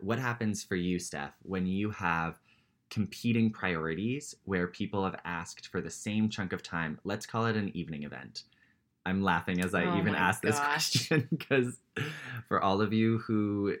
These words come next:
Speaker 1: know my lovely sister
Speaker 2: Mm-hmm.
Speaker 1: Steph, she probably wants to be in bed by eight o'clock every night.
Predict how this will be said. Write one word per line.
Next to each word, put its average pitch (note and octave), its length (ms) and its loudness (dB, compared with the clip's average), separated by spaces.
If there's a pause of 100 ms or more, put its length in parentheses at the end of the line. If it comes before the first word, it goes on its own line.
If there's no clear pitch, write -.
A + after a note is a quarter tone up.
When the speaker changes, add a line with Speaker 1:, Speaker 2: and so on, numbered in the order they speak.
Speaker 1:
know F#2 520 2
my E2+ 380 -2
lovely F2+ 300 -2
sister F2 320 -8
Speaker 2:
Mm-hmm. D#2+ 80 -8
Speaker 1:
Steph, G#2+ 420 2
she G2 520 -2 (300)
probably A2 520 2
wants G#2+ 220 0
to - 60 -12
be A2 120 0
in G#2+ 100 2
bed F2+ 180 -2
by E2+ 220 -4
eight E2 140 -2
o'clock D2+ 320 -6
every D#2 180 -6
night. A#2+ 400 -4